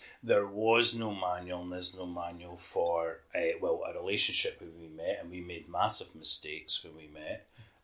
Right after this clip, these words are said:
Massive. Well, I certainly did. Make that an understatement. <laughs> But I made massive mistakes. Um, I, um,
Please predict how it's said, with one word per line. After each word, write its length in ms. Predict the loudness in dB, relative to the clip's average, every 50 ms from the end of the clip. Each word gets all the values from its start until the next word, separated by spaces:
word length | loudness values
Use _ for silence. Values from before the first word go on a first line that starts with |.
| _
Massive. 560 | -10 -4 0 0 0 0 0 -2 -4 -6 -8 -10 -14 -20 -18 _
Well, 180 | -6 -6 -4 -2
I 80 | -4 -4
certainly 460 | -2 -4 -4 -6 -8 -10 -14 -18 -20 -18
did. 220 | -18 -14 -12 -12 -10 -8
Make 200 | -10 -10 -10 -10
that 180 | -10 -10 -12 -12
an 60 | -16
understatement. 960 | -16 -6 -2 -2 0 0 0 0 0 -2 -2 -2 -2 -4 -4 -4 -4 -6 -6 0
<laughs> 60 | 4
But 100 | 6 10 12
I 200 | 12 12 12 12
made 240 | 10 8 8 6 4
massive 480 | 2 4 4 4 4 0 -2 -4 -8
mistakes. 720 | -6 -2 0 0 0 0 -2 -4 -6 -6 -6 -6 -8 -8 -10 -14 -16 -16 -16 -16 -16 -2 6 10
Um, 580 | 12 12 12 12 10 8 2 -6 -8 -10 -12 -8 6 12
I, 680 | 12 12 12 12 12 12 12 12 8 6 4 2 -2 0 4 8
um, 640 | 8 10 10 10 8 6 4 -2 -6 -8 -8 -12